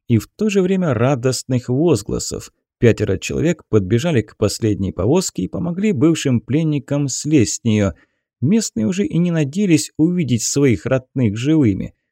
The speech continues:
но сразу за этим небольшим оживлением вновь повисла напряженная тишина. «Мы это кто?» Из толпы вперед вышел невысокий бородатый мужичок. В руках он держал вилы.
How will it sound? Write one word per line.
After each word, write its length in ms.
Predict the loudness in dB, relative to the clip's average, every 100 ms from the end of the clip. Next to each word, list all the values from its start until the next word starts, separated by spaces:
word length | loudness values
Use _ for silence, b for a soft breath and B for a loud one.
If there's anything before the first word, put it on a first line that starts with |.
| _
но 180 | 0 0
сразу 400 | 2 2 2 0 -2
за 220 | 0 2
этим 280 | 2 2 0
небольшим 460 | 0 0 0 -2
оживлением 720 | -2 -2 -2 0 0 0 -4 -6 -8
вновь 500 | 0 2 4 0 -4 -8
повисла 520 | -4 -2 -4 -4 -4
напряженная 960 | -2 -2 0 0 2 0 2 0 0
тишина. 600 | -2 -4 -2 2 2 2 -4 _ _ _ _ _ _ _ _ _
«Мы 420 | -6 0 2 2 2
это 380 | 2 0 -4
кто?» 640 | -4 -8 -2 4 6 4 2 _ _ _ _ _ -2
Из 200 | -2 0
толпы 460 | -2 -2 0 0
вперед 480 | 0 0 2 2 0
вышел 340 | -4 -4 -2 0
невысокий 720 | 2 2 0 0 -4 -4 -6
бородатый 640 | -4 -4 -2 -2 0 0
мужичок. 760 | 2 0 -2 -4 2 2 2 _ _ -6
В 80 | 0
руках 500 | 2 2 2 0 2
он 180 | 0 2
держал 400 | 0 2 2 2
вилы. 400 | 4 4 2